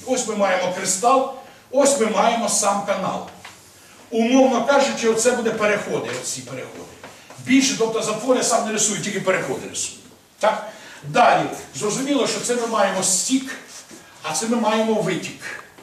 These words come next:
Так? Далі, що ми маємо між витоком і стоком, зрозуміло, є зовнішнє коло, причому це N-канал, ми з вами домовились, тоді будуть електроди, а отже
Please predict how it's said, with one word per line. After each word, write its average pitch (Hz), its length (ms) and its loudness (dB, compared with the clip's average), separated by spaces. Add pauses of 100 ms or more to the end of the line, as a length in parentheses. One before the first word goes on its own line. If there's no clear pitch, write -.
Так? 202 320 0 (340)
Далі, 196 320 4
що 254 200 2
ми 247 60 2
маємо 190 420 2
між 196 220 -2
витоком 196 380 -2
і 185 60 -6
стоком, 254 420 0
зрозуміло, 185 540 -4 (160)
є 175 100 -2
зовнішнє 151 540 -6 (120)
коло, 240 360 -2 (320)
причому 202 420 -2
це 185 160 -2
N-канал, 185 720 0
ми 202 60 -4
з 165 60 -6
вами 208 240 -2
домовились, 196 540 0
тоді 165 260 -8
будуть 160 280 -6
електроди, 170 600 -4 (280)
а 170 160 4
отже 214 220 4